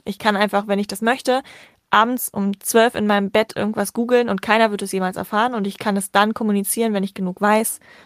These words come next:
und wenn ich mir sicher bin mit meinen Dingen. Und deswegen, äh, das ist jetzt eine sehr persönliche Frage, aber es würde mich total interessieren,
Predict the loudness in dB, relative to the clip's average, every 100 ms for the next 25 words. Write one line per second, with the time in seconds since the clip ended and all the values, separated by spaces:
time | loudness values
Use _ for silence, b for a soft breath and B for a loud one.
0 | B B -2 0 0 -2 -2 0 2 2
1 | 0 -2 -4 -6 -4 -4 -6 -8 B B
2 | B B B 0 2 4 4 4 4 2
3 | 2 2 2 -2 -2 -2 0 0 0 0
4 | 4 4 4 2 2 0 -2 -6 -6 -4
5 | -4 0 2 2 2 0 0 0 -6 -6
6 | 2 2 2 -2 -4 0 2 2